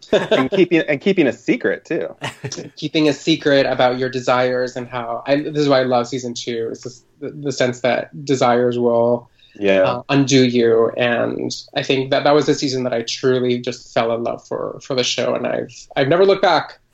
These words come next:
Speaker 1: <laughs>
Speaker 2: Wait, Manuel, did you, you, it was satellite, so you were watching it in English?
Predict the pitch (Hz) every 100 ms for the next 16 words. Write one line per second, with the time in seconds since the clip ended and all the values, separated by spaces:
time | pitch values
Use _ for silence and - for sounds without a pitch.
0 | - 147 277 277 233 - 208 _ - 160
1 | 185 175 185 185 202 160 165 156 - _
2 | 156 165 156 160 165 - 127 135 156 170
3 | - 131 123 120 123 120 101 98 113 170
4 | 214 -